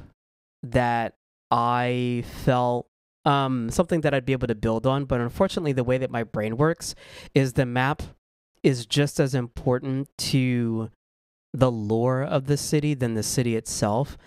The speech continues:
And so there's something that mentally stops me from building on someone else's map that would be perfectly one hundred percent fine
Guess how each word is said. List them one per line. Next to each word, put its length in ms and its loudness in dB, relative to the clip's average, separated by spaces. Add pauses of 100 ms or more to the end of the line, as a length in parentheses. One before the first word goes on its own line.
(360)
And 140 2
so 160 2
there's 220 0
something 380 0
that 200 0
mentally 520 0
stops 420 -2
me 100 0
from 280 -2
building 380 0
on 120 -2
someone 340 -2
else's 300 -4
map 320 -2
that 140 2
would 120 -6
be 120 0
perfectly 520 0
one 200 -2
hundred 200 0
percent 360 -4
fine 420 -2